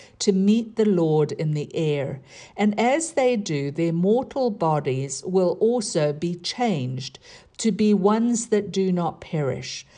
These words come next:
The word rapture does not specifically occur anywhere in Scripture, but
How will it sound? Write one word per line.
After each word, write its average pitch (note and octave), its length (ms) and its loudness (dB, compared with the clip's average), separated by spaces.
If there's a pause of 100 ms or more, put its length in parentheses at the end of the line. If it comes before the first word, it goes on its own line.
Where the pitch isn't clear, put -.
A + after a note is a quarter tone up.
(260)
The A3 100 6
word F#4+ 400 4
rapture E3 520 2
does G3+ 300 0
not B3+ 340 0
specifically G#3 960 -2
occur D3+ 640 0
anywhere E3+ 600 2
in C#3+ 140 -6
Scripture, A3+ 560 -4
but G3 340 0